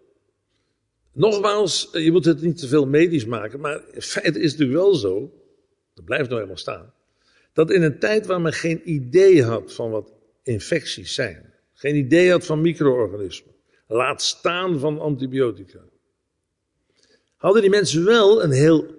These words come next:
praktische kennis. Namelijk, pas op,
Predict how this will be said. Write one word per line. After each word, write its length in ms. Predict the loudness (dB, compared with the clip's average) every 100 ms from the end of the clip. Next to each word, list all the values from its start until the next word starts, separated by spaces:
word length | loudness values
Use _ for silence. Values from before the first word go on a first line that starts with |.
| -8
praktische 840 | -2 -2 -2 -6 -4 -2 -4 -6 -10 _
kennis. 760 | -6 -6 -8 -20 -20 -20 _ _
Namelijk, 760 | _ -4 0 2 2 0 -2 -20 _ _ _ _ _ _
pas 220 | 0 4
op, 360 | 4 4 -2